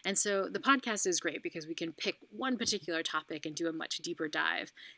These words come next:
and explore the evidence, but also explore people's lived experience as they've tried to put these practices into effect in their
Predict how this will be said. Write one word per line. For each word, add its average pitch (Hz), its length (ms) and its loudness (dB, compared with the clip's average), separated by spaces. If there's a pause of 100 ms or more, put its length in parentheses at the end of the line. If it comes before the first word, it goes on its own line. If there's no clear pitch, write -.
and 175 80 -2
explore 180 440 0
the 165 120 0
evidence, 160 440 -2
but 190 120 -2
also 311 280 2
explore 202 380 2
people's 175 560 -4 (300)
lived 185 200 2
experience 180 720 0
as 160 120 -6
they've 151 180 -6
tried 156 240 -2
to 151 60 -4
put - 240 -10
these 151 180 -2
practices 151 560 0
into 151 220 -8
effect - 360 -8
in - 120 -8
their - 120 -10